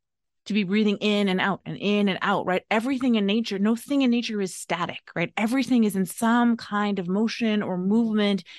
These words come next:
and it's dancing together. And also, it's never fixed, right? There's no, like,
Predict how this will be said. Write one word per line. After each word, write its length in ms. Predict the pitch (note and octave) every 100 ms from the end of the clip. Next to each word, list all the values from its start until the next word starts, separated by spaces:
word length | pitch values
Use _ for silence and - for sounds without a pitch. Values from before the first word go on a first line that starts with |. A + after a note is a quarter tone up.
| - -
and 120 | F#3
it's 140 | F#3+
dancing 420 | - A3+ C4 B3+ B3+
together. 440 | A3 A3 G#3+ G#3 - - -
And 80 |
also, 180 | A#3+ A#3+
it's 120 | B3 A3+
never 220 | A3+ C#4
fixed, 720 | - - C4 - - - - _
right? 180 | G#3+ G#3+
There's 160 | A#3+
no, 180 | A#3+ C4+
like, 240 | C4 A#3+